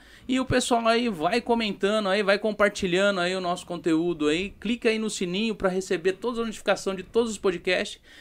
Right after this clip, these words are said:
que rola todas as quartas e sextas-feiras, às vinte e uma horas no Japão e às nove horas da manhã no Brasil. E hoje essa live é patrocinada pelo The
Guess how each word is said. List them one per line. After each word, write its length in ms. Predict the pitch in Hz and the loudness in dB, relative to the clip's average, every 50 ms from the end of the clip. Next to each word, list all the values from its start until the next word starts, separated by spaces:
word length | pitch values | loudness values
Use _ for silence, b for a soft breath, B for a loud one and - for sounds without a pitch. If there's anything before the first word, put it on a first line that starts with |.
| B B B | B B B
que 120 | B 240 233 | B -4 -2
rola 280 | 208 208 240 240 226 226 | 2 4 4 4 4 2
todas 340 | 226 - 269 269 247 220 240 | 0 -2 -4 -4 0 2 4
as 200 | 233 214 - - | 4 4 2 -2
quartas 640 | - - 247 233 247 254 - - 240 226 202 180 | -2 0 2 2 2 2 4 4 4 4 4 0
e 120 | 202 277 269 | -2 -2 0
sextas-feiras, 760 | - - 247 240 - 240 208 - - - 208 208 214 196 202 | 2 2 2 2 2 0 -2 -2 2 0 2 2 4 4 4
às 140 | 190 175 | 2 2
vinte 240 | 160 202 240 240 - - | 2 -2 -2 -2 0 0
e 60 | 247 | -2
uma 260 | 226 220 214 196 180 | 0 2 4 6 6
horas 380 | 175 185 190 190 190 180 170 160 | 6 6 6 6 4 4 2 0
no 160 | 160 196 220 | -2 -4 0
Japão 460 | 196 202 190 180 - - 196 214 226 - b b b b b b | 4 2 2 2 2 0 2 2 0 -2 b b b b b b
e 60 | - | 4
às 120 | 220 214 202 | 4 4 4
nove 240 | 214 214 220 202 214 | 4 2 2 4 4
horas 280 | 208 208 214 196 185 | 4 4 4 2 2
da 120 | 180 214 226 | 4 2 4
manhã 380 | 220 214 208 202 208 220 220 220 | 4 2 0 0 0 0 -2 -2
no 300 | 214 202 202 220 262 254 | -2 -2 0 0 2 4
Brasil. 500 | 233 240 240 208 147 160 180 160 139 123 - _ B B B B B B B | 6 6 6 4 4 2 2 2 2 0 -4 _ B B B B B B B
E 180 | 254 262 269 | 0 2 4
hoje 220 | 269 269 277 262 269 | 6 6 6 6 4
essa 180 | 262 - 277 254 | 2 2 4 6
live 200 | 254 262 247 262 | 6 6 6 6
é 40 | 254 | 2
patrocinada 680 | 254 247 - 240 254 240 - 247 233 233 240 233 240 | 0 0 -2 -2 -2 -2 0 2 4 4 4 2 2
pelo 400 | - - - 240 240 240 240 226 | -2 0 2 4 4 4 2 0
The 360 | 170 143 135 139 277 302 294 | -2 -4 0 2 2 2 2